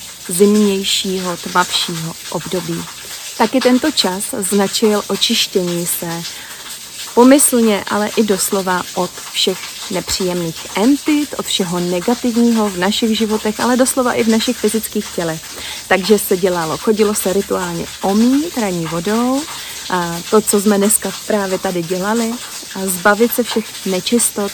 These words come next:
a zároveň zprovoznit saunu, zatopit si, udělat si pořádnou takovouto nápařku a zapařit se,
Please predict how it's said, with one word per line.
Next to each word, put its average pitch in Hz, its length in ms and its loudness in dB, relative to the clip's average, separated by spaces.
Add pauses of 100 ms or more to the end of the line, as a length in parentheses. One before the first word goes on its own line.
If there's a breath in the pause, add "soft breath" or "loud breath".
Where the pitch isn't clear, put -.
a 190 120 -4
zároveň 185 540 0 (320 loud breath)
zprovoznit 233 640 4
saunu, 247 460 4 (160)
zatopit 214 460 0 (120)
si, 202 200 -2 (240)
udělat 202 300 0
si 220 100 4
pořádnou 196 720 0 (100)
takovouto 196 540 0
nápařku 185 800 -2
a 180 200 0 (680 loud breath)
zapařit 208 560 2
se, 226 180 2